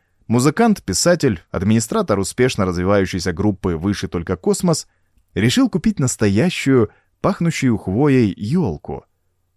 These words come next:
Он любил, когда по дому распространялся этот терпкий хвойный аромат. И каждый год, соблюдая приятную традицию,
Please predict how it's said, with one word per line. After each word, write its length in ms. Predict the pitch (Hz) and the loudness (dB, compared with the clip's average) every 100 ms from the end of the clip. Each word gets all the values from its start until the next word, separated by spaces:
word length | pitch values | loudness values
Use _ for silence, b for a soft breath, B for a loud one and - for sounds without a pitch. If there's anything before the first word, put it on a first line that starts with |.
| - | -4
Он 180 | 120 139 | 0 2
любил, 340 | 147 180 208 | 2 2 0
когда 240 | 90 85 90 | 0 -2 -2
по 120 | 92 | 2
дому 280 | 113 110 101 | 4 4 2
распространялся 840 | 90 - 95 95 95 107 113 101 | 0 -4 -4 -2 0 0 0 -2
этот 260 | 92 90 - | -4 -6 -2
терпкий 420 | 104 107 - 98 | 0 0 -2 -8
хвойный 500 | - 95 107 98 98 | -4 2 2 4 2
аромат. 520 | 110 135 104 71 _ _ _ _ _ _ - | 2 0 -4 -8 _ _ _ _ _ _ -10
И 100 | 87 | -8
каждый 440 | - 113 95 85 | 2 2 2 -2
год, 340 | 76 113 151 - _ | -6 -4 -4 -6 _
соблюдая 520 | - 87 82 85 95 90 | -12 -10 -6 0 0 0
приятную 560 | 90 90 90 82 78 | -2 0 -2 -2 -10
традицию, 720 | 85 87 135 180 - 143 113 | -6 -6 -6 -6 0 2 2